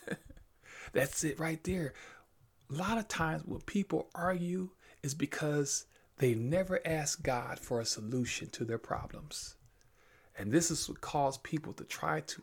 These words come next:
argue with those who are at peace with God. So let's make sure that we're protected by God's word and that we don't get caught up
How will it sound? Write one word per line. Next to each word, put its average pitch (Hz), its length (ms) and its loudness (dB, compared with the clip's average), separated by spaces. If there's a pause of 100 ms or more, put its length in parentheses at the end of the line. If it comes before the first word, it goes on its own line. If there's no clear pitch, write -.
argue 139 500 4 (280)
with 117 180 -4
those 120 500 2 (300)
who - 220 2
are 95 140 4
at - 300 -6
peace - 380 -4
with - 160 -8
God. - 400 -4 (1300)
So - 140 2
let's 180 340 0
make 156 160 4
sure - 240 2
that 123 200 0
we're 151 120 2
protected - 920 -2 (680)
by 160 240 4
God's 139 440 -2
word 120 440 0
and 98 120 -4
that 98 200 -2
we 147 100 8
don't 143 200 6
get - 200 0
caught 135 300 2
up 110 240 0